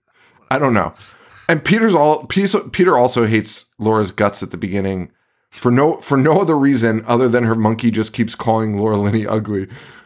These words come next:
just over and over again, which I guess would get on my nerves too. Like, it's not, I know it's not Laura's fault, but I'd be like, "Can you just please leave the fucking room? Like,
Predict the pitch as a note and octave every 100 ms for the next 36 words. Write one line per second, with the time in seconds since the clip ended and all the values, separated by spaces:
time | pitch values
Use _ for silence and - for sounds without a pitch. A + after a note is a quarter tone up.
0 | _ - D#3 - - _ _ - D3+ C#3
1 | C#3 B2+ A#2+ A#2 G#2+ G2+ G2 F#2+ F#2 -
2 | - - D#3 - F3 D#3 F#3 G3 D#3+ D3+
3 | C3+ A2+ A2+ G#2+ G2+ F#2 - - G2 F#2+
4 | G#2+ A2+ C#3 C#3 D#3 C#3+ C#3+ D#3 A#2+ A#2+
5 | B2 C3+ C#3 C3+ D3 C#3 A#2+ A#2 A#2+ A#2
6 | - D#3 F#3 A3 - - A2+ G#2+ G#2+ F#2+
7 | F#2 G2+ F#2+ F#2 F#2+ F#2 F#2+ G2